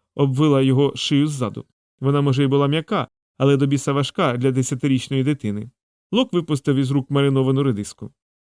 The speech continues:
Жан за виграшки підняв його з підлоги, розкрутив і жбурнув на землю. Ноги Лока відірвалися від ґрунту в ту мить, коли на підлогу впала банка з редькою. По хвилі замішання потилиця Лока відскочила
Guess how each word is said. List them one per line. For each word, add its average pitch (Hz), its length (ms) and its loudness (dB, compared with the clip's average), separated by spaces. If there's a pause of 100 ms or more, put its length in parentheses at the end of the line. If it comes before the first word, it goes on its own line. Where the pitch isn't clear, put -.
(140)
Жан 175 260 0
за 143 120 0
виграшки 135 440 0
підняв 131 340 -2
його 127 160 2
з 123 60 -6
підлоги, 143 480 -2 (380)
розкрутив 143 540 0
і 147 80 2
жбурнув 135 360 2
на 131 120 0
землю. 104 380 -8 (380)
Ноги 143 200 6
Лока 139 300 2
відірвалися 135 640 2
від 131 140 0
ґрунту 131 460 -4 (300)
в - 60 -20
ту 139 120 2
мить, 180 160 0
коли 135 300 2
на 139 140 -2
підлогу 139 380 -2
впала 135 320 0
банка 131 340 -2
з 143 60 -4
редькою. 107 520 -8 (600)
По 160 120 2
хвилі 139 280 2
замішання 143 520 0
потилиця 139 500 0
Лока 139 280 2
відскочила 131 600 0